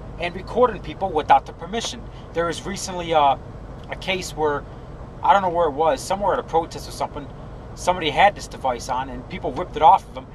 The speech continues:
and stomped on the ground, smashed it. There was another lady somewhere in San Francisco walked into a bar with this device and they told her, "Get out!" They don't want her inside the bar spying on people.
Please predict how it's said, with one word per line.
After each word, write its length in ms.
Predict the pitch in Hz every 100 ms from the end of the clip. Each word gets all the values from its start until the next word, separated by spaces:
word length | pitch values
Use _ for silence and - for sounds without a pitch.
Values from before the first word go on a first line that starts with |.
| -
and 100 | -
stomped 320 | - 170 170
on 120 | 160
the 60 | 127
ground, 360 | 151 170 117 - -
smashed 460 | - - 165 165 -
it. 100 | - - - - - - - - - - - - - - - - -
There 100 | 170
was 140 | 185 160
another 280 | 180 220
lady 360 | 156 156 151 160 - -
somewhere 400 | - - 202 190
in 80 | 160
San 240 | - 180 -
Francisco 440 | 151 135 - 156
walked 340 | 135 160 170
into 200 | 156 156
a 40 | 143
bar 300 | 151 190 185
with 120 | 131
this 120 | 135
device 400 | - 120 127 156
and 80 | 143
they 60 | 160
told 240 | - 185
her, 120 | 190 - - - - - -
"Get 260 | 466 440
out!" 400 | 427 403 359 - _ _ _ _ _ - - - - - - - - - - - -
They 80 | 147
don't 160 | 165 165
want 220 | 185 156
her 60 | 143
inside 240 | 135 143
the 60 | -
bar 260 | 180 185
spying 340 | - 190 185 143
on 80 |
people. 400 | 127 143 131 101